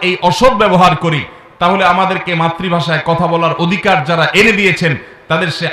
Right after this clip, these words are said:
আন্দোলন, তাদের সে সংগ্রাম সার্থক হলো না। অর্থাৎ আমরা তাদের সে আন্দোলন সংগ্রামের প্রতি শ্রদ্ধা দেখালাম না। তারা আমাদেরকে ভাষার এই অপব্যবহার করবার জন্য ভাষায়, মাতৃভাষায় কথা বলার অধিকার এনে দেন নাই,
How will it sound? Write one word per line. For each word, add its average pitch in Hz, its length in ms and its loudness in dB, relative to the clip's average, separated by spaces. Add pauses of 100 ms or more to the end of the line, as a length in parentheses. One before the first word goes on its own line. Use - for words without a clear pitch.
আন্দোলন, 175 680 0
তাদের 165 240 -4
সে 151 200 -8
সংগ্রাম 151 460 -2
সার্থক 143 420 -6
হলো 156 240 -2
না। 143 120 -2
অর্থাৎ 214 400 2 (480)
আমরা 196 280 0
তাদের 180 280 -2
সে - 200 -6
আন্দোলন 165 460 -2
সংগ্রামের 156 520 -2
প্রতি 151 220 -4
শ্রদ্ধা 143 400 -4
দেখালাম 185 460 2
না। 165 160 0 (340)
তারা 190 180 4
আমাদেরকে 196 500 0
ভাষার 160 440 0
এই 165 260 -6
অপব্যবহার 180 600 0
করবার 170 420 -2
জন্য 160 260 -4
ভাষায়, 185 600 2 (300)
মাতৃভাষায় 180 720 -2
কথা 165 220 -2
বলার 156 320 -4
অধিকার 139 360 -4 (100)
এনে 123 200 -4
দেন 107 200 -4
নাই, 104 340 -2